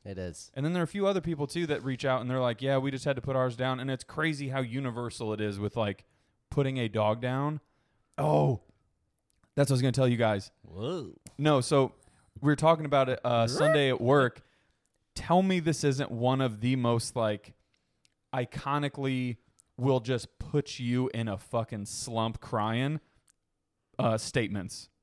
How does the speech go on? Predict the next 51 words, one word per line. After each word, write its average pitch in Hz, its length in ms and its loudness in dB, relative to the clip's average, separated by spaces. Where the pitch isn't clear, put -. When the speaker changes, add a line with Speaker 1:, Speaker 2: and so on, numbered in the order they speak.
Speaker 2:
Has 135 240 -2
to 147 60 -14
be 147 100 2
made 143 220 0
by 131 260 2
a - 80 -2
parent, 117 420 -4
I 120 80 0
feel 117 180 -2
like, 113 120 0
for 120 180 0
it 113 60 -6
to - 80 -8
truly 123 300 -2
work. 113 320 0
But - 100 0
it's - 120 -6
the 131 60 -2
morning 151 340 2
of, 131 360 4
we 117 100 -4
made 131 200 2
the 135 40 2
appointment, 120 580 -2
like, 110 140 -4
emergency 117 440 -2
vet 110 160 2
appointment. 110 400 -4
We're 107 100 -4
getting 113 160 -6
ready 113 140 0
to - 100 -10
take 117 100 -2
him 113 80 -4
in. 110 260 -2
Mom 120 200 -2
comes 117 200 -6
over 113 160 2
and 110 100 -4
she 123 100 -6
just 110 140 -6
does 110 180 -2
the, 110 200 -4
"You 123 120 -4
ready 156 220 0
to 151 100 -6
go 160 240 -2
for 160 280 -8
a 156 40 -4
ride, 165 460 -6
buddy?" 185 480 -4